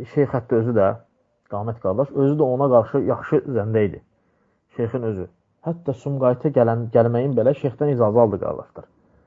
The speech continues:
Və şeyxə dedilər ki, şeyx onu gəl çağıraq ora, şeyx dedi ki, bəli, çağırın gəlsin, qardaşımızdır. Amma gəldi, elə fikirlər söylədi, elə şeylər dedi ki, o məclisdən sonra neçə insan azdı.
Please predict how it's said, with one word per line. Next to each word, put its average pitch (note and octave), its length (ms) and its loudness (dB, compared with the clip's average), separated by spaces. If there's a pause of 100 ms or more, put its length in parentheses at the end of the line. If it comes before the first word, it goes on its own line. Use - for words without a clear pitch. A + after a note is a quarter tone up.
(460)
Və G#2+ 100 -8
şeyxə C3+ 320 0
dedilər C#3+ 220 0
ki, - 100 -20
şeyx A#2+ 160 -2
onu C#3 180 -2
gəl A#2+ 220 2
çağıraq B2+ 400 6
ora, A2+ 140 6 (580)
şeyx C#3+ 160 -4
dedi - 160 -18
ki, C3 80 -2
bəli, G#2 240 2
çağırın G#2+ 400 -4
gəlsin, E2+ 320 -6 (100)
qardaşımızdır. G2 680 -6 (2250)
Amma D3 200 -4
gəldi, D3 520 0
elə E3 180 2
fikirlər B2+ 540 2
söylədi, F#2 480 -4 (460)
elə D3 220 2
şeylər B2 400 2
dedi F#2+ 300 -6
ki, D#3+ 160 -2 (880)
o E3 140 0
məclisdən B2+ 580 -2
sonra D3 160 -2
neçə B2 220 -4
insan A2+ 260 -4
azdı. F#2 320 -4